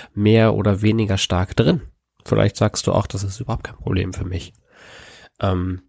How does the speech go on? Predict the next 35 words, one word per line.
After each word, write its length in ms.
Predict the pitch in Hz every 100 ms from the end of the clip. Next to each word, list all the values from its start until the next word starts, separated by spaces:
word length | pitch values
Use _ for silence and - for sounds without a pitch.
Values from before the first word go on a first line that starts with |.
| _ _ _ _ - -
aber 180 | 120 117
in 100 | 117
mir 180 | 135
war 140 | 117 107
diese 200 | 101 92
Angst 240 | 92 95
natürlich 340 | 98 95 95 -
sehr, 180 | 95
sehr 160 | 90 87
stark, 260 | - 90 -
also 300 | 98 90 - _ _ _ _ -
in 120 | 104
mir 140 | 110
war 80 | 113
diese 180 | 98 98
Angst 180 | 95 95
sehr 100 | 104
stark 240 | - 101
drin. 260 | 120 127 98 - _ _ _ _ _ - _
Und, 460 | - 101 92 90 87
ähm, 300 | 90 85 85 - - -
das 180 | -
musste 220 | 110 - 110
ich 100 | 104
halt 100 | 98
auch 80 |
erstmal 300 | 101 - -
erkennen, 360 | - - 117 85 _ _ - - -
dass 160 | - 90
es 180 | 90 -
meine 260 | 92 90
Angst 240 | 92 90 -
vor 120 | -
Ablehnung 440 | - 95 85 87
ist. 300 | - - -